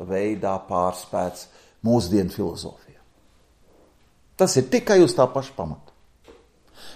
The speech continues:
Viss filozofija, eh, nu, jāteic tā, svārstās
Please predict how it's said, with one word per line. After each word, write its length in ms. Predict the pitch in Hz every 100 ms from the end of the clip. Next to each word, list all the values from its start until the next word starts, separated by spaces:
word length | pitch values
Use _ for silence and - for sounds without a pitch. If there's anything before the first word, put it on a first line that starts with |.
| -
Viss 300 | 240 - -
filozofija, 880 | 226 214 127 139 127 139 117 107 - _ _ _ -
eh, 40 | - - 87 95 - 82 90 95 - - -
nu, 200 | 101 156 165 147
jāteic 460 | 113 139 135 135 -
tā, 180 | 156 107 - - -
svārstās 1080 | - 131 147 185 180 - 180 165 160 -